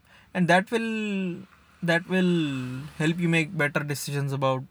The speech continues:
your life and your future, and that's about it, I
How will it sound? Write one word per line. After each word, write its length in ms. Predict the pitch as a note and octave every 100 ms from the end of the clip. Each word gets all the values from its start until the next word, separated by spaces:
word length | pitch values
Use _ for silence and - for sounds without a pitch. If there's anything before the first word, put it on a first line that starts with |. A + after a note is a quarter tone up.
| _ _ _ _
your 160 | C#3+ C3
life 300 | C3 C3+ C3
and 120 | C3+
your 80 | B2+ B2
future, 320 | B2 A#2+ C3 - _ _ _ _ _ _ _ _ _ _ _ - C#3
and 680 | C3 C3 C3 C3 C3 F3+ F#3 _ _ _ _ _ _ _ - D#3+
that's 280 | D#3 E3+ E3+
about 260 | F3 F3 F3+
it, 100 | F3+ _
I 100 | G3